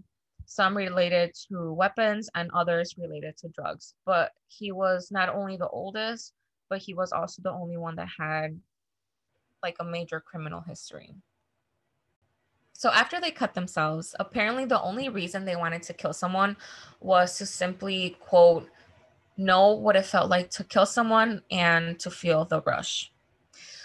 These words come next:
So it's not like they were going out and killing someone, like, out of anger or, like, a passion crime. They literally were just looking for literally anyone to kill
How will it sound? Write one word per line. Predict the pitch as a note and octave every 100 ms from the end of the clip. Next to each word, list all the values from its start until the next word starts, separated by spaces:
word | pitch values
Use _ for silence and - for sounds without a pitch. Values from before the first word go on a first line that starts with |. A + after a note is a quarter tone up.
| -
So | - - B3
it's | G#3 A3+ B3
not | A#3
like | C4 C4
they | A3
were | G#3
going | G3 G3 F#3+ -
out | F3 F3 E3+ -
and | F3+
killing | F#3+ F3 F3
someone, | - F3 F3 E3+
like, | D#3+ D3+ D3 - -
out | E3+ D#3+
of | D#3+
anger | G#3 G#3+ G#3 G3+ G3 G3
or, | F3+
like, | D3+ D3+
a |
passion | - G#3+ G#3+ G3+
crime. | G3+ G#3 F#3+ F#3 F3+
They | F3+
literally | F#3 G3+ A3 A3+
were | G3 F3+
just | F3 F3 -
looking | E3+ - E3 E3
for | - D3+ D3 D#3 - _ _ _ _ _ _
literally | G#3 G3 F#3+ -
anyone | G#3 G#3 F#3 E3 E3+
to | -
kill | - F3 D#3+ D#3 D#3